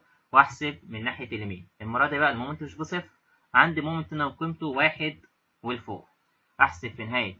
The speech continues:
الكانتليفر برضو من ناحية اليمين، هلاقي ما عنديش حاجة غير برضو المومنت اللي هو بواحد، فهيفضل ثابت لحد الآخر. وبرضو هعمل اتزان الكاميرا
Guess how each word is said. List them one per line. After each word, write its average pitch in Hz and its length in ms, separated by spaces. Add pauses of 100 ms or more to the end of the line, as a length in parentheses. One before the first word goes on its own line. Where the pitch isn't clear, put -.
(100)
الكانتليفر 123 640 (440)
برضو 113 300
من 101 100
ناحية 107 240
اليمين، 110 500 (440)
هلاقي 139 300
ما 127 80
عنديش 117 300
حاجة 143 220
غير 110 220
برضو 135 320
المومنت 131 480
اللي 107 120
هو 127 140
بواحد، 123 480 (640)
فهيفضل 123 480
ثابت 123 380
لحد 113 320
الآخر. 95 340 (580)
وبرضو 143 320
هعمل 143 240
اتزان 127 340
الكاميرا 113 540